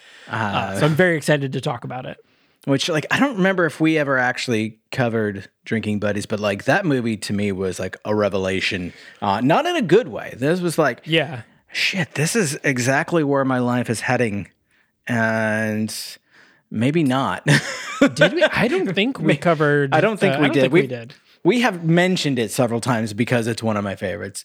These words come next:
Speaker 1: Yeah.
Speaker 2: Uh,
Speaker 1: Uh, well,
Speaker 2: also
Speaker 1: we did
Speaker 2: starring
Speaker 1: Happy Christmas, but that's not a,
Speaker 2: Yeah.
Speaker 1: that is a Jake Johnson one too, though, right?
Speaker 2: I don't think
Speaker 1: Well,
Speaker 2: she's
Speaker 1: that's
Speaker 2: in,
Speaker 1: Andy.
Speaker 2: I don't think he's in that one. Uh, Anna Kendrick is in
Speaker 1: Kendrick is in
Speaker 2: both
Speaker 1: that
Speaker 2: of them.
Speaker 1: one.
Speaker 2: She's,
Speaker 1: Yep.
Speaker 2: she's a, and again, like, very similar vibe. Like, at,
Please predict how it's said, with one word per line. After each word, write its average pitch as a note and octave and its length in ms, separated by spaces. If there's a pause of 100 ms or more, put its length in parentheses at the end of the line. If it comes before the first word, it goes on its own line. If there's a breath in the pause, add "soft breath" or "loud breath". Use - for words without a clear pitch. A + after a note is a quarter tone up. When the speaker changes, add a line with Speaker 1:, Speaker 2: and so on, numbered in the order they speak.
(120)
Speaker 1:
Yeah. D#3 280
Speaker 2:
Uh, G2+ 40
Speaker 1:
Uh, G#2 180
well, F3 120
Speaker 2:
also F3+ 180
Speaker 1:
we F#3+ 80
did - 60
Speaker 2:
starring A2+ 180
Speaker 1:
Happy G3 240
Christmas, C#3 580
but D3 160
that's D3 340
not C#3+ 280
a, - 60
Speaker 2:
Yeah. C3 360 (240)
Speaker 1:
that E3 160
is E3 160
a D3 60
Jake C3 240
Johnson B2+ 400
one B2 160
too, D#3 180
though, A#2 160
right? C#3+ 340 (360)
Speaker 2:
I D3+ 120
don't F3+ 380
think G3+ 140
Speaker 1:
Well, D#3+ 220
Speaker 2:
she's - 20
Speaker 1:
that's F3 180
Speaker 2:
in, D#3+ 160
Speaker 1:
Andy. D#3 60
Speaker 2:
I C#3 180
don't D#3+ 200
think D#3+ 120
he's C3+ 220
in B2 80
that A2+ 120
one. A2 200
Uh, G#2+ 380 (220)
Anna D#3+ 220
Kendrick D3+ 420
is C3 140
in B2+ 160
Speaker 1:
Kendrick B2+ 40
is - 0
in B2+ 40
Speaker 2:
both B2 220
Speaker 1:
that A#2+ 60
Speaker 2:
of G2+ 80
them. G#2 180
Speaker 1:
one. G#2 80
Speaker 2:
She's, A#2 260
Speaker 1:
Yep. C3+ 140
Speaker 2:
she's A#2+ 240
a, G#2+ 240 (260 loud breath)
and F3 140
again, E3+ 340
like, B2+ 160
very B2 280
similar C#3 460
vibe. B2 360
Like, G2+ 180
at, A2 140